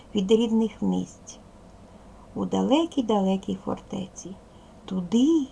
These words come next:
його відправив на чотирнадцять років у заслання цар за його вірші та любов до України. Єдиною рослинністю тієї місцевості були колючі бур'яни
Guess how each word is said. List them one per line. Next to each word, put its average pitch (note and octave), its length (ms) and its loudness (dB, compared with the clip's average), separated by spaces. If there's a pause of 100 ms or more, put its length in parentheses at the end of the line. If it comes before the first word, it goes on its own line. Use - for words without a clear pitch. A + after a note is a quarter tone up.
(140)
його G#3+ 480 2
відправив B3+ 680 4
на G#3 140 2
чотирнадцять B3+ 840 2
років C4 440 -2 (380)
у G#3+ 60 -2
заслання A#3 720 2
цар - 420 2 (340)
за G#3 140 2
його A3+ 340 6
вірші G#3 680 -2 (320)
та G3+ 140 0
любов G3 460 4 (240)
до A3+ 120 2
України. F#3+ 760 -4 (640)
Єдиною C4+ 520 10
рослинністю C4 880 4
тієї G3 460 0
місцевості G3+ 840 -4 (400)
були C4+ 360 2
колючі C#4 500 4
бур'яни C#4 600 4